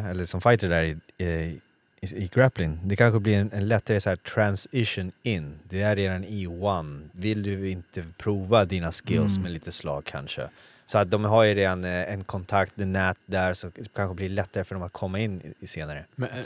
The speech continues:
Speaker 3: eh, men det där är också en sak jag tänkte på, eh, eh, när jag såg U F C efteråt. För det, det här är, det här avsnittet kommer nog bli lite att, det blir lite jämförelse, det kommer det bli eftersom
Speaker 2: Det är oundvikligt.
Speaker 3: Exakt, och One försöker ju slå sig in i U S A, så att, eh,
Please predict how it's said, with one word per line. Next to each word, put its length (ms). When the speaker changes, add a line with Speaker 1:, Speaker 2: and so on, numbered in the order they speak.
Speaker 3:
eh, 220
men 140
det 80
där 140
är 60
också 200
en 80
sak 180
jag 260
tänkte 280
på, 360
eh, 680
eh, 140
när 140
jag 140
såg 260
U 180
F 80
C 280
efteråt. 480
För 80
det, 160
det 120
här 220
är, 360
det 120
här 120
avsnittet 440
kommer 180
nog 120
bli 180
lite 260
att, 80
det 100
blir 160
lite 180
jämförelse, 720
det 80
kommer 200
det 60
bli 320
eftersom 420
Speaker 2:
Det 60
är 40
oundvikligt. 800
Speaker 3:
Exakt, 400
och 100
One 180
försöker 420
ju 340
slå 300
sig 160
in 280
i 80
U 120
S 160
A, 140
så 140
att, 200
eh, 80